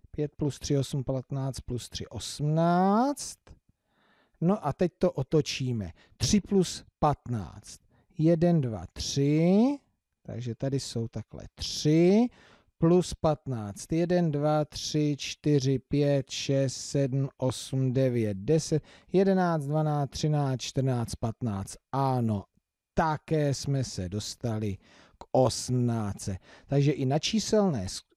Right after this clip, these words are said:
ose jsme si ukázali, kdež-, když čísla u sčítání zaměníme, otočíme, dostaneme se ke stejnému výsledku. Takže patnáct plus tři rovná se osmnáct,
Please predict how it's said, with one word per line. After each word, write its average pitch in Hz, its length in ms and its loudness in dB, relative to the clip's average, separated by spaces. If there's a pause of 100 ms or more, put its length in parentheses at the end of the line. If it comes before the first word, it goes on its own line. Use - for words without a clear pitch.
(120)
ose 185 440 2
jsme 151 220 -4
si - 200 -10
ukázali, 196 760 4 (260)
kdež-, 113 400 -4 (140)
když 123 280 -6
čísla 170 480 2
u 135 120 -4
sčítání 127 1000 -2
zaměníme, 175 880 4
otočíme, 165 760 0 (240)
dostaneme 143 640 0
se - 220 -10 (100)
ke 135 160 -2
stejnému 117 840 0 (280)
výsledku. 123 800 -2 (100)
Takže 117 360 0 (300)
patnáct 196 540 2
plus 117 300 -10
tři 156 260 2
rovná 127 420 -2
se - 180 -16 (180)
osmnáct, 208 1500 2